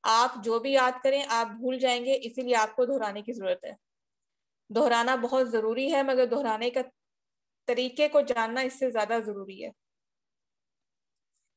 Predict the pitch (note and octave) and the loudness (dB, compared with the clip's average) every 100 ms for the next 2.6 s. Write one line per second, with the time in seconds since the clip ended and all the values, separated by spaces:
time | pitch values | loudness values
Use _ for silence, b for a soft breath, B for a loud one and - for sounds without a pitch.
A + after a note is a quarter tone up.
0 | - B3+ C4 C4 A3+ A#3+ B3+ - - A#3+ | 0 4 4 4 4 4 4 0 -12 -4
1 | C#4 C#4+ C#4+ D4 C#4 B3+ A#3+ - C#4+ D4 | 0 2 2 0 -6 -10 -12 -4 -2 -2
2 | B3+ C4 A3+ A3+ C#4 - | -2 0 2 4 2 -2